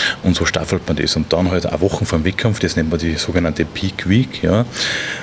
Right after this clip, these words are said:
Da kann man nicht viel verändern, aber man kann die Kirsche auf der Torte machen, ja. Man macht so zum Beispiel so, man isst, äh, Montag, Dienstag, Mittwoch nahezu keine Kohlenhydrate und nur noch Proteine, ja,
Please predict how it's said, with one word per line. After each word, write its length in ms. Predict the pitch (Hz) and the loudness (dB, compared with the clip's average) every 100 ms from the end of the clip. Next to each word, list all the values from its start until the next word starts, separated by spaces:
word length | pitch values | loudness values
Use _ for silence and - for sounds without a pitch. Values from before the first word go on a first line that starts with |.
| - | -4
Da 100 | 95 | 0
kann 160 | 113 127 | 2 2
man 80 | |
nicht 120 | 104 - | 0 2
viel 140 | 120 | 2
verändern, 380 | 107 90 110 104 | 2 2 2 0
aber 80 | 95 | 0
man 100 | 87 | -2
kann 140 | 90 | -2
die 80 | - | -2
Kirsche 320 | - 101 92 | 0 2 2
auf 60 | - | 0
der 100 | - | 0
Torte 260 | 90 - | 0 2
machen, 320 | 90 85 - | 2 2 2
ja. 140 | 85 90 - - | 2 2 -2 0
Man 220 | 98 98 101 | 4 6 6
macht 200 | 98 - | 4 0
so 140 | 98 | 0
zum 140 | 92 | 4
Beispiel 320 | 95 87 98 92 | 4 4 0 2
so, 100 | 104 | 4
man 160 | 98 | 4
isst, 320 | 95 92 - | 2 0 0
äh, 280 | 92 87 87 | 0 2 2
Montag, 520 | 87 92 95 - 87 - | 4 4 4 2 -2 0
Dienstag, 460 | 107 98 - - | 2 2 0 0
Mittwoch 540 | 104 98 - 90 87 - | 0 -2 -2 -2 -2 -2
nahezu 380 | 90 82 82 80 | 0 0 -2 -2
keine 300 | - 85 107 | -2 0 0
Kohlenhydrate 640 | - 90 95 101 104 104 | 2 2 0 0 0 2
und 200 | 95 82 | 0 2
nur 260 | 95 101 120 | 4 6 6
noch 160 | 117 | 4
Proteine, 560 | - 92 - 131 92 101 | 2 -4 0 2 4 4
ja, 160 | 104 | 2